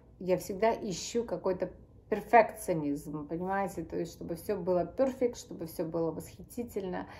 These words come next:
Но вы знаете, у меня мурашки шли, потому что как бу-, сделан клип, и как это спето,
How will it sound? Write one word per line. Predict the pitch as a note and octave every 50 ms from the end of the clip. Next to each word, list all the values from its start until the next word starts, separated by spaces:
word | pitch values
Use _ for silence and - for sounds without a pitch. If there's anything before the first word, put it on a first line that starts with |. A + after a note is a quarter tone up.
| - - - - -
Но | - F#3+
вы | F#3
знаете, | F3+ A3+ B3+ C#4 C#4 C#4 - A3+ G3+ - -
у | - F#3+
меня | F#3 F#3+ F#3+
мурашки | F3+ E3+ E3 E3 - E3 - - - - -
шли, | - - - -
потому | - - - F3+ F#3 F#3 F3+ F3+ F#3
что | F3+ - - - - - F#3+ - - - - - - - -
как | - G#3+ G#3 G3+ F#3+ F#3
бу-, | - F3+ - -
сделан | - E3 E3 G3+ G3+ G3 F#3+ F3+
клип, | F#3 - A#3 A#3+ C4 C#4 C#4+ - - - - - - - - - - - - - - - - -
и | - G3+ F3+
как | - G#3+ G#3+ G3+ G#3+
это | G3+ F#3+ - G3 F#3
спето, | F#3 - - - - - B3+ C4 C4 B3 B3 - A3+ G#3 - - -